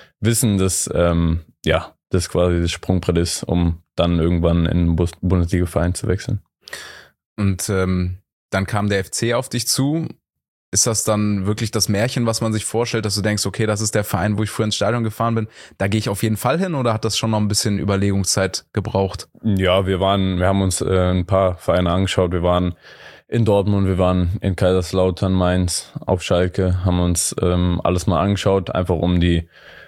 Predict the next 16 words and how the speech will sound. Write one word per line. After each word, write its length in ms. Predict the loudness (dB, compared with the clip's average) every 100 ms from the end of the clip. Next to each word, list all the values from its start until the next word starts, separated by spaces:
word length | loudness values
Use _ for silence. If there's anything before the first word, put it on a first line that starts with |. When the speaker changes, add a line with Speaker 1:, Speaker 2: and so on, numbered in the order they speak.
| -16
Speaker 1:
um 160 | -2 0
die 60 | 2
Rahmenbedingungen 680 | 2 4 2 2 2 2 4
mal 180 | 2
zu 140 | 2 0
kennen, 400 | 2 4 4 2
um 140 | 0
zu 240 | 0 -2 2
wissen, 580 | 0 2 2 2 2 2
wie 120 | 4
die, 260 | 4 2 -2 -14 -18 -18 -20 _
wie 80 | 0
die 140 | 2
Spieler 340 | 0 0 2 4
auch 160 | 2
leben. 400 | 2 2 2 0